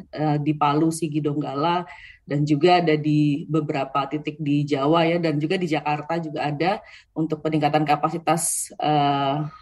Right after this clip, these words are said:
eh, anak muda, eh, terkait, eh,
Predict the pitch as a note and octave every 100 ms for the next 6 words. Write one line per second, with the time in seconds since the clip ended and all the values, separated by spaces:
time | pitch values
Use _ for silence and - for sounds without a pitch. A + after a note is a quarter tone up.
0 | - - C#3 - D3+ D#3+ F3 F3+ F3 D3+
1 | F3 - _ _ _ - C#3 C#3 D3+ _
2 | _ D#3+ D3+ D#3 E3 E3 - C3 C#3